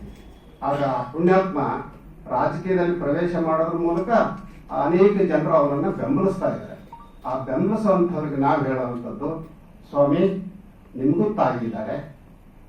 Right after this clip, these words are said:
ನಿಮಗೂ ಅಕ್ಕ ಇದ್ದಾಳೆ, ನಿಮಗೂ ತಂಗಿ ಇದ್ದಾಳೆ. ನಿಮ್ಮ ತಾಯಿಗೆ, ತಂಗಿಗೆ, ಅಕ್ಕಗೆ ಆ ಪದಗಳನ್ನು ಬಳಸಿದ್ರೆ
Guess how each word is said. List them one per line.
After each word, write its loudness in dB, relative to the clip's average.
ನಿಮಗೂ 4
ಅಕ್ಕ 4
ಇದ್ದಾಳೆ, -6
ನಿಮಗೂ 2
ತಂಗಿ 2
ಇದ್ದಾಳೆ. -6
ನಿಮ್ಮ 4
ತಾಯಿಗೆ, 2
ತಂಗಿಗೆ, -2
ಅಕ್ಕಗೆ -4
ಆ 4
ಪದಗಳನ್ನು 4
ಬಳಸಿದ್ರೆ 2